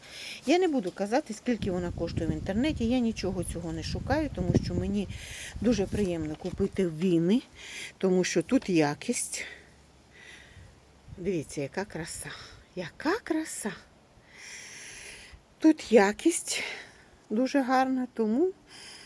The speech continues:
ми з нею міняємося. Вона чекає в мене, я в неї. В прошлому році я в неї замовляла ці хости. Бачите, яка краса.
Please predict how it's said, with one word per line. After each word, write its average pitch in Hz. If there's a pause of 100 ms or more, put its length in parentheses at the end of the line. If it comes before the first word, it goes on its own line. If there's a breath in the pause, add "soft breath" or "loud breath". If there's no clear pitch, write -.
(520 loud breath)
ми 226
з 277
нею 214
міняємося. 151
Вона 208
чекає 156
в 156
мене, 160 (140)
я 170
в 160
неї. 165
В -
прошлому 202
році 180
я 160 (500 loud breath)
в 185
неї 170 (220)
замовляла 196
ці -
хости. - (1120 loud breath)
Бачите, -
яка -
краса. -